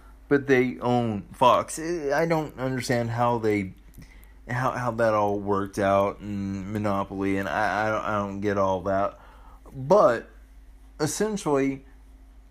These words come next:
Disney had three out of the four games on, on their networks. I mean, that's pretty scary that Disney is investing this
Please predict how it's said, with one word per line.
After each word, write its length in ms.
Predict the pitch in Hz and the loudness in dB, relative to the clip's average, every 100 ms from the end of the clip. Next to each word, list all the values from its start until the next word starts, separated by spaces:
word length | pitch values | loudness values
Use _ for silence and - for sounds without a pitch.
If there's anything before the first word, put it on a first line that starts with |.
| - - - 135 | -20 -20 -18 -6
Disney 540 | 127 156 170 180 185 | 0 2 2 0 -2
had 680 | 170 135 127 120 117 113 131 - - - - - - - - - - - - - - | -2 0 4 4 4 0 -2 -16 -20 -20 -20 -20 -20 -20 -20 -20 -20 -20 -20 -20 -20
three 540 | - - 143 156 165 | -14 -2 0 0 2
out 320 | 127 147 147 | 4 4 2
of 80 | 147 | 0
the 80 | 147 | -4
four 600 | - - 151 151 170 160 | -4 -8 -4 2 2 2
games 880 | 117 120 190 170 98 95 117 127 - - - - - - - - - - - - | 0 -2 -2 -2 -2 -2 -4 -10 -16 -20 -20 -20 -20 -20 -20 -20 -20 -20 -20 -2
on, 380 | - 190 208 202 | 2 4 4 2
on 240 | 120 180 220 | -2 0 2
their 160 | 233 | 0
networks. 840 | 226 240 453 440 - - - - - - - - | 0 -2 -2 -4 -4 -6 -8 -12 -12 -16 -20 -8
I 60 | 196 | 0
mean, 280 | 202 196 156 | 0 0 0
that's 540 | 220 269 359 - - - | 2 4 2 0 -4 -4
pretty 560 | - - 254 247 240 214 | -8 -2 0 0 -2 -2
scary 560 | - 254 269 381 139 | -2 -2 0 2 2
that 280 | 123 113 127 | 2 2 0
Disney 560 | 160 202 190 190 180 170 - - - - - - - - - - - | -2 -2 -2 -4 -4 -8 -16 -20 -20 -20 -20 -20 -20 -20 -20 -20 -4
is 220 | 147 147 | -2 0
investing 580 | 151 147 156 156 147 131 | -2 2 2 0 -4 -2
this 380 | 156 226 - | -2 -4 -6